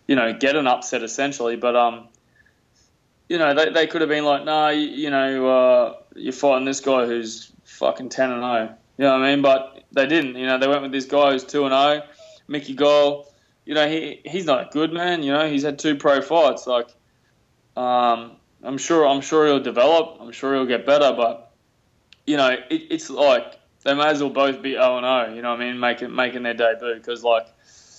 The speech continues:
uh, you know, I, I wouldn't say that the, that Mickey Gall is so much technically better. You know, I'm sure he still keeps his chin up when he throws punches, and, you know, probably does still do all the stuff that, uh, C M Punk does. But, um,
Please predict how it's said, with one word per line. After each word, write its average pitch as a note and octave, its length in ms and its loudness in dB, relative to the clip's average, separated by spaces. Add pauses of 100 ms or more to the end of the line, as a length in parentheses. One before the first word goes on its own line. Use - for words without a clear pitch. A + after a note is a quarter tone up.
(280)
uh, A#2 300 4
you C3 100 -4
know, B2+ 120 2
I, C3+ 160 4
I D3 180 4
wouldn't C3+ 240 -4
say C3 520 0 (360)
that B2+ 280 -4
the, B2 380 -6
that B2 380 -10
Mickey C#3 280 -8
Gall C3 380 2
is A#2+ 180 -6
so C#3+ 200 2
much C#3 300 -2
technically C3+ 500 -4
better. C3+ 340 4
You B2+ 140 0
know, C#3 340 0
I'm A2+ 120 -10
sure C3+ 240 -4
he B2 80 -2
still C#3 200 -4
keeps C3+ 300 -2
his A#2+ 140 -10
chin C#3 200 -2
up C#3 160 2
when B2+ 120 -10
he B2 60 -18
throws B2+ 280 -2
punches, C3+ 640 -2
and, A2 140 -10 (800)
you C#3 120 0
know, C3 280 2
probably E3 280 2
does D#3+ 380 2
still E3+ 240 0
do C#3+ 260 0
all C#3 140 2
the C3 80 -8
stuff C3 380 0
that, B2+ 180 -4
uh, A#2+ 280 2
C C#3 180 -6
M B2 180 -6
Punk B2 300 -4
does. A#2 260 -2
But, B2 220 -6
um, A#2 260 0